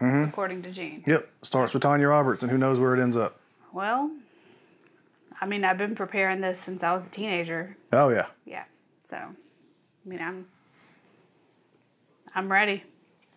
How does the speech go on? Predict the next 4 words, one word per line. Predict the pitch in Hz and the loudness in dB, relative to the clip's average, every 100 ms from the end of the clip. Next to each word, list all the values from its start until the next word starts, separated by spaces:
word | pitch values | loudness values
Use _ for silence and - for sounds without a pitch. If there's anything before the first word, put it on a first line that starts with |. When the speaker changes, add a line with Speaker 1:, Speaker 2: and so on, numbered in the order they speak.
| _ _ _ - - | _ _ _ -12 2
Speaker 2:
Um, | 226 220 214 208 214 - _ _ _ _ - - - - | 6 6 4 0 -8 -14 _ _ _ _ -20 -18 -18 -4
yeah, | 247 220 196 202 123 | 4 6 4 2 -2
Speaker 1:
<laughs> | 123 | 0
Speaker 2:
so | 240 226 | 2 2